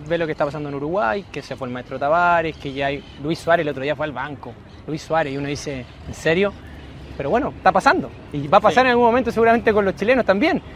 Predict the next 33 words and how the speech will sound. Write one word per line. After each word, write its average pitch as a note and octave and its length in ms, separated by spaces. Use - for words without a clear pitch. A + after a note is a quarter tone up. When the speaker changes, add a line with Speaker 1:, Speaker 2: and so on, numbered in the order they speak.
Speaker 1:
Pasa F#3+ 240
que F3 160
hoy C4 280
no F3 160
tienes C#4 320
a A#3 80
nadie C4+ 180
mejor C4 200
que - 80
Alexis. C4 380
Britton A3 420
apareció F#3 580
y, F3 540
y E3 120
ya F#3 120
es F#3 140
Britton, F#3+ 260
Sánchez A3+ 340
y F#3 40
Vargas F#3+ 520
lo F3 160
cuestionamos, B3 540
o E3+ 160
vamos F3+ 280
viendo A#3 220
si G3+ 100
es F#3 40
que G3+ 80
están, A#3 500
si G#3 120
jugamos A3+ 260
con A3 160
tres, C#4 300